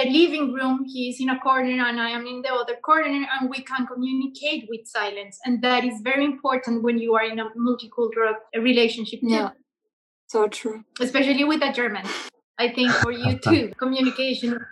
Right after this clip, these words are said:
Speaker 1: really is extremely important. Communicate in silence.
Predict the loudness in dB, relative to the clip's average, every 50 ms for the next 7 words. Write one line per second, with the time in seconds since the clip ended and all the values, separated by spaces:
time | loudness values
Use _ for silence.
0 | -12 -4 0 0 0 0 0 -4 -8 -10 -10 -6 -4 -4 -4 -4 -6 -4 -2 0
1 | 2 2 2 2 0 -2 -6 -6 -6 -2 -2 -2 -2 2 4 4 4 4 2 -2
2 | -6 -6 -6 -6 -4 -2 0 0 0 -2 -4 -2 2 4 4 4 2 -2 _ _
3 | 0 2 2 2 2 2 0 0 0 -2 -6 -10 -12 -14 -16 -18 -18 -20